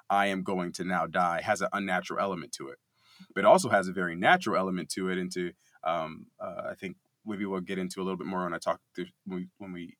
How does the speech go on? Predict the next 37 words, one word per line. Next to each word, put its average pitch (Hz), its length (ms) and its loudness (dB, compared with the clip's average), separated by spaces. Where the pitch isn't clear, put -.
engage 90 320 -6
with 80 100 -14
singleness 110 420 -4
a 87 40 -12
little 80 160 -10
bit 82 80 -12
more, 82 240 -6
is 117 480 6
the 120 140 0
desire 120 600 8
to, 110 520 0
the, 107 200 -10
the 104 220 -2
sort 120 200 2
of 95 80 0
longing 101 440 6
that 71 140 0
we 85 100 -6
have, - 260 -4
you 95 80 -6
know, 95 120 -2
the 98 80 -2
longing 101 320 2
that 92 120 0
we 98 100 -2
have 98 260 4
to 107 120 -6
be 98 200 -2
in 104 80 -2
connection 101 480 -2
with 87 100 -4
others 82 280 -6
and 90 120 -8
to 90 80 -6
have 98 260 2
intimate 110 420 -2
connections, 87 600 -6